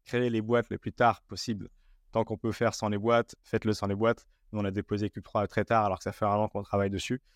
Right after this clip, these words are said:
Donc, en l'occurrence, ça a été entre, entre ces, entre tous ces, ces, ces arrivages-là. Et, euh, et depuis, euh, euh, ouais, deux mille vingt, on, on a une capacité de, de financement qui nous permet d'avoir, bah, des C D I, des C D D, euh, des pigistes.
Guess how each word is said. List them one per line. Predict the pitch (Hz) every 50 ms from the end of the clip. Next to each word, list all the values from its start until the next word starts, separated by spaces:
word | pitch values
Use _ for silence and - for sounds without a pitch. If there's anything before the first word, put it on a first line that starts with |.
| _ _ _ _ _
Donc, | - 98 101 85 -
en | 95 95
l'occurrence, | 98 90 - 104 107 110 107 -
ça | 104
a | 101
été | 98 - 107
entre, | 101 98 95 - - 98 95 92 90 -
entre | - - - 107
ces, | 98 - - 95 95 92
entre | 95 - _ 95
tous | 92 - 110
ces, | 101 - - 95 92 92
ces, | - - 101 101
ces | - - 101 101
arrivages-là. | 101 98 101 98 107 101 101 98 101 95 92 95 107 120 123 - _ _ _ _ _ _ _ _
Et, | - 101 104 101
euh, | 98 95 92 92 90 90 -
et | - 95
depuis, | 90 98 90 - - 110 110 110
euh, | 104 95 90 90 90 87 _ _ _ _ _ _ -
euh, | 92 90 98 98 - - - - - - -
ouais, | - 98 104 107
deux | 104 101
mille | 101 98 98 98 98
vingt, | 92 92 113 123 127 127 120
on, | 110 104 98 98 98 95 92 92 92 90 - -
on | 95 92 92 98
a | 98 104 104 104 98 95 92
une | 92 92 92
capacité | - 101 - - 98 - - - 92 - 113 107
de, | 101 104 98 92 92 - _ _ _ _ _ _
de | 104
financement | 101 - - 101 92 - 113 113
qui | - -
nous | 101 95
permet | - 92 95 104
d'avoir, | 101 98 90 92 101 101 95
bah, | 92 87
des | 90 92
C | 87 - - 95
D | 92 92
I, | 98 101
des | 101 98 92
C | - -
D | 92 90 90
D, | 92 95 101 101
euh, | 95 87
des | 87 85 95 -
pigistes. | - 98 92 95 104 110 - - -